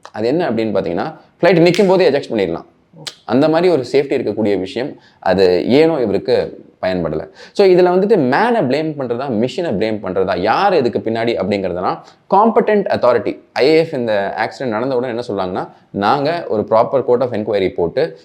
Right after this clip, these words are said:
இதுல என்ன நடந்துச்சு அப்படின்னு கண்டுபிடிப்போம்." So, நம்ம ஸ்பெகுலேட் பண்ணக்கூடாது. ஆனா, இன்டர்நேஷனல் ஏவியேஷன் எக்ஸ்பர்ட்ஸ், அஹ், சொல்லக்கூடிய விஷயங்கள் நம்ம இங்க என்ன பார்க்கலாம் அப்படின்னா, இந்த மெனுவர் இருக்கு பாத்தீங்களா, இது ரொம்பவே ரிஸ்கி மெனுவர்.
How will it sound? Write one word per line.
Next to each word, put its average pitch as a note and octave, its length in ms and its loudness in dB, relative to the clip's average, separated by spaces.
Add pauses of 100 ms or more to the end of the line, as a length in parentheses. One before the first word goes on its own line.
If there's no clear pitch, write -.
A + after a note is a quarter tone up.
(140)
இதுல G2+ 140 2
என்ன B2+ 180 2
நடந்துச்சு A#2+ 360 -2
அப்படின்னு G2+ 380 -2
கண்டுபிடிப்போம்." F2 460 -4
So, A#2+ 160 -4
நம்ம B2+ 160 0 (120)
ஸ்பெகுலேட் G3+ 420 2
பண்ணக்கூடாது. B2+ 520 -4 (360)
ஆனா, D3+ 120 -2
இன்டர்நேஷனல் E3+ 680 2
ஏவியேஷன் C#3+ 360 -2
எக்ஸ்பர்ட்ஸ், - 440 -8 (100)
அஹ், F#2+ 160 0
சொல்லக்கூடிய G#2+ 420 0
விஷயங்கள் A2+ 480 -4
நம்ம F2 200 -6
இங்க D#2+ 400 -4 (180)
என்ன F#2+ 220 -4
பார்க்கலாம் E2 420 -4
அப்படின்னா, D#2+ 340 -6 (240)
இந்த D#3 180 4
மெனுவர் E3 480 4
இருக்கு F#2+ 240 -6
பாத்தீங்களா, E2 320 -6
இது G#2 100 0
ரொம்பவே C#3+ 340 2
ரிஸ்கி A2 280 -4
மெனுவர். E2+ 400 -4